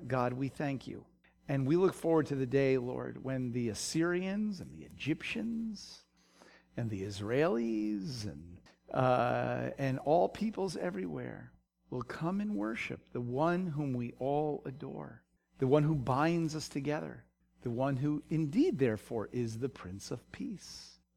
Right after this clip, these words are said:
among peoples. Why there will no longer be items of, uh, w-, uh, war, um, war machinery,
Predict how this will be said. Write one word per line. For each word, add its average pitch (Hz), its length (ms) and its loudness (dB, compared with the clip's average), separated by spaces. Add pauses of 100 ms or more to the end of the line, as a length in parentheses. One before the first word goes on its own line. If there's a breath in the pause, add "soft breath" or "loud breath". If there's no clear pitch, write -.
(120)
among 147 340 -4
peoples. - 640 -10 (200 loud breath)
Why 131 460 12
there 143 240 10
will 151 220 8
no 151 200 6
longer 156 420 4
be 247 420 0 (200)
items 147 480 4
of, 143 460 0
uh, 147 120 2
w-, 160 600 2
uh, 143 340 8 (500 loud breath)
war, 175 640 12
um, 139 520 12 (320)
war 185 240 12
machinery, 127 640 4